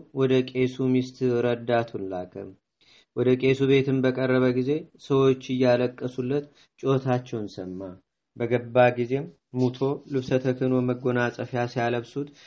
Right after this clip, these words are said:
በአልጋ ላይም ሲያስተኙት፣ ብዙዎችም በዙሪያው ሲያለቅሱ አገኘው። ያም ረዳቱ፣ ረዳቱ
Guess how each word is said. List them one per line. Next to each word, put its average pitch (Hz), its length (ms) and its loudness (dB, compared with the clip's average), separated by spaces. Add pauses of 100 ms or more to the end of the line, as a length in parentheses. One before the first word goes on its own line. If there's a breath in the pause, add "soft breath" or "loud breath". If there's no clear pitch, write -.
(180 soft breath)
በአልጋ 127 380 6 (120)
ላይም 127 280 6
ሲያስተኙት፣ 131 800 -2
ብዙዎችም 135 600 0 (120)
በዙሪያው 131 520 2
ሲያለቅሱ 127 500 -2
አገኘው። 92 480 -8 (460 soft breath)
ያም 120 360 2
ረዳቱ፣ 123 560 2 (440 soft breath)
ረዳቱ 127 520 6